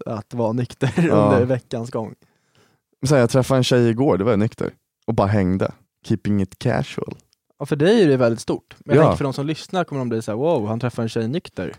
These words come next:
Speaker 2: Nej, nej, men jag tror ändå många som är ungdomar inte träffar folk när de inte är ute och festar, fattar du?
Speaker 1: Ja.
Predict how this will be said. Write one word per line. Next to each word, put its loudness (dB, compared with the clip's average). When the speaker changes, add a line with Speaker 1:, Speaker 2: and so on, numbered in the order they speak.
Speaker 2:
Nej, 2
nej, 4
men 6
jag 4
tror 2
ändå 4
många 4
som 0
är 2
ungdomar 0
inte -2
träffar -4
folk -6
när 0
de -2
inte -4
är 0
ute -6
och -6
festar, -4
fattar -4
du? -4
Speaker 1:
Ja. -6